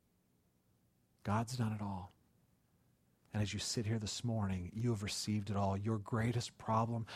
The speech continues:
has already been solved. Your greatest blessing has already been given. Believe it.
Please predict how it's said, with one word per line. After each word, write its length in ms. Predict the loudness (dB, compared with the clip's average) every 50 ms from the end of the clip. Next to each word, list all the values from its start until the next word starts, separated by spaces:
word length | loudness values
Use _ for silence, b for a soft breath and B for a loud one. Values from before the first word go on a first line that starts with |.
| B B
has 160 | -4 -2 0
already 280 | 2 2 2 4 4 4
been 140 | 2 2 0
solved. 540 | 0 0 0 2 2 2 2 2 0 -2
Your 80 | -4 -4 -4
greatest 500 | -4 -2 0 0 2 2 0 -2 -2 -4
blessing 460 | 0 0 2 2 2 0 -2 -4 -4 B B B B B
has 120 | -6 -6 -6 -4
already 380 | -4 -2 0 0 0 0 0
been 160 | 0 0 -2 -2
given. 480 | 0 0 0 2 2 2 0 -2 -4 -6 _ _ -2
Believe 400 | 0 2 2 2 2 0 0 -2
it. 260 | -4 -4 -6 -8 -14